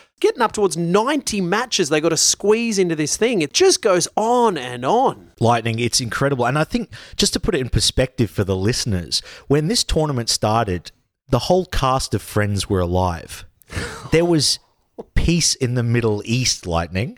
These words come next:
Speaker 2: when this tournament started. When we embarked on this World Cup, Lightning, Twitter was still called Twitter. The number one song in the charts was My Sharona. And the president of the United States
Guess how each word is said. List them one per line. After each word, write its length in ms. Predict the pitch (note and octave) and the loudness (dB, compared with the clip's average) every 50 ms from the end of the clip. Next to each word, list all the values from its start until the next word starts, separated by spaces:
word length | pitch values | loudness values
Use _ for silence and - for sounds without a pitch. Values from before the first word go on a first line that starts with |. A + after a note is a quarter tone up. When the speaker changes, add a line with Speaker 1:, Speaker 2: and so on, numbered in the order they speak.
| _ - | _ -2
Speaker 2:
when 160 | B2+ B2+ G#2+ | -2 0 0
this 160 | A2 F#2+ - | 0 -2 -2
tournament 460 | - - A2+ G2+ F2+ G#2+ G#2 G2+ - | -2 -2 -2 0 0 -2 -2 -2 -4
started. 500 | - - - F2 F2+ F2+ E2+ F2 F2 - - - - - - _ _ _ _ _ _ | -4 -2 0 0 0 0 -2 -4 -4 -4 -6 -6 -8 -10 -20 _ _ _ _ _ _
When 200 | - E3+ F3+ F3 | 0 0 0 2
we 120 | F#3 A3 A#3 | 2 2 2
embarked 420 | G#3+ D#3 - E3+ D#3 D#3 - - E3 | 0 2 2 2 2 2 2 0 -2
on 100 | C#3 C3 | 0 0
this 180 | B2+ - - | -2 0 0
World 220 | B2+ A#2+ A#2 A2 - | 2 2 2 2 0
Cup, 200 | C3 B2 - - | 0 0 0 2
Lightning, 440 | A#2+ A2 A2 G2+ G2+ G2+ G2+ G#2 - | 2 0 0 0 -2 -6 -6 -6 -4
Twitter 320 | - - - F#3 F#3 A3 F#3+ | -2 0 2 2 4 4 2
was 200 | D#3 C3+ B2+ - | 2 2 0 0
still 280 | - - C3 C3 A#2+ | -2 0 0 0 0
called 360 | - - - A2+ G#2+ F#2 - | 0 0 0 0 0 0 -4
Twitter. 380 | - - - A#2 A2+ - F2 - - - D2+ C#2 - - - - - - - _ - - _ _ _ _ _ _ _ _ _ _ _ _ _ _ | -4 -2 0 0 0 0 -2 -6 -8 -8 -8 -6 -6 -6 -10 -14 -20 -20 -20 _ -20 -20 _ _ _ _ _ _ _ _ _ _ _ _ _ _
The 160 | G#3 - C3+ | -4 -2 -2
number 320 | C3+ C#3+ F3 F#3+ G3+ F#3 G3 | 0 2 0 2 2 2 2
one 240 | E3 D#3 C#3 C3+ | 2 2 0 0
song 280 | C3 - - C3+ B2 A#2+ | 0 0 0 0 0 -2
in 60 | A2+ | -2
the 80 | G#2+ G#2 | -2 -2
charts 520 | - - C3+ A#2+ F3 B3 - - - - | -2 0 0 2 0 0 -2 -4 -4 -2
was 260 | A#2 A2 G#2 G2 G2+ | 0 0 0 0 0
My 220 | G#2+ G#2 G#2 G#2 G#2 | 0 0 0 0 0
Sharona. 640 | - - - G2 F#2 G2 F#2 G2 F#2 D#2 G2 D#3+ F#3+ - - - - - - - - - _ - C6 B5+ _ _ _ _ _ - - - - _ _ - F4 - - - _ - | -2 -2 -2 -2 0 0 0 0 -2 -4 -4 -6 -8 -10 -14 -20 -20 -14 -10 -10 -10 -10 _ -20 -20 _ _ _ _ _ _ -14 -14 -14 -16 _ _ -20 -20 -20 -20 -12 _ -2
And 400 | C#3 C3 B2+ C3 C3 A#2 - - - | 0 0 0 0 -2 -4 -8 -6 -2
the 280 | B2+ C3+ C3 B2+ C3+ - | 0 2 2 2 0 0
president 600 | - - G3 G3 G#3+ A3+ E3+ G3+ D3+ D3+ C#3+ C3+ | 0 2 4 4 4 2 2 0 -2 -2 0 0
of 140 | B2+ A2 | 0 0
the 80 | A#2+ A#2 | 0 0
United 420 | G#2+ A#2 A2 A2 A2 G#2+ G#2+ G2+ | 0 0 0 2 0 0 0 -2
States 560 | - - - A2+ G2+ G2 G2+ - - - - | -2 -2 0 0 0 0 0 0 -2 -2 -4